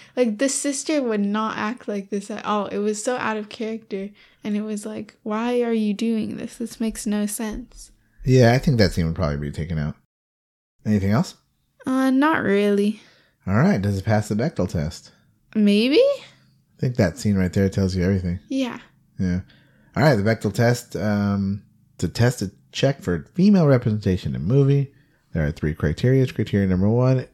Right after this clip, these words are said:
Speaker 2: does it have two or more named females?
Speaker 1: Mm-hmm. Penny, Baby, and Lisa.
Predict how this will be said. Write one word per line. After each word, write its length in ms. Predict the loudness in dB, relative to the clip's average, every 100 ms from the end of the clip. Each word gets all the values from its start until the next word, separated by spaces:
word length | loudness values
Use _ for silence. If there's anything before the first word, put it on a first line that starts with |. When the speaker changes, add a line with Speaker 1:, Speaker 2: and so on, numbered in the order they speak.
| _
Speaker 2:
does 200 | -4 0
it 100 | 0
have 500 | 0 2 2 2 -2
two 320 | -4 2 2 2
or 100 | 2
more 320 | 4 4 4
named 380 | 2 0 -2 -4
females? 560 | -4 -4 -4 -8 -14 -20 -8
Speaker 1:
Mm-hmm. 540 | -4 -4 _ -4 -4 -6 _ _
Penny, 560 | -4 0 2 2 2 -2 -14 _ -4
Baby, 640 | -2 -2 -2 -2 -2 -4 _ -10
and 340 | -6 -4 -4
Lisa. 720 | -4 -2 -2 -2 -4 -8 -14